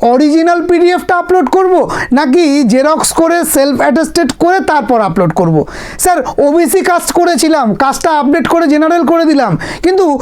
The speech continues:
আমার কাছ থেকে কোনো রকম পয়সা কাটলো না, আদৌ কি আপডেট হলো?" এরকম নানান কনফিউশন নিয়ে সকাল থেকে আজকে অন্তত পঞ্চাশ থেকে ষাটটা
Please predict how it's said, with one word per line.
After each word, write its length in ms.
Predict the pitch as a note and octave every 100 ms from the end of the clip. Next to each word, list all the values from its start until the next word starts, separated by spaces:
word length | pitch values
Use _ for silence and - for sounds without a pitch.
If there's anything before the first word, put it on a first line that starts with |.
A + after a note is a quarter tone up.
| -
আমার 280 | C4+ E4 F4+
কাছ 140 | F#4
থেকে 180 | - F4+
কোনো 260 | D4 E4+ F4+
রকম 260 | F4+ F4+
পয়সা 300 | F4 E4+ D#4
কাটলো 360 | F4 E4+ C#4+ E4+
না, 220 | F4 F4+ - - - - -
আদৌ 300 | F#3 F3+ G#3+
কি 160 | C#4
আপডেট 360 | C#4+ A3 A3 G#3
হলো?" 340 | B3+ D#4 G#3+ - - - -
এরকম 280 | E4 F#4 F#4+
নানান 440 | D#4+ D#4+ F4+ G4
কনফিউশন 580 | F4 E4 D#4 F4 D#4+ F4+
নিয়ে 220 | F4+ F#4
সকাল 420 | F4 C#4+ D#4+ E4+ D#4+
থেকে 380 | D4 D4+ B3+ B3+ - - -
আজকে 520 | B3+ D4 - - G4
অন্তত 480 | F4 F4 F#4 G4 G4
পঞ্চাশ 380 | E4 D#4+ F#4+ F4
থেকে 280 | G4+ F4+ F#4
ষাটটা 640 | - D4+ - F4+ C#4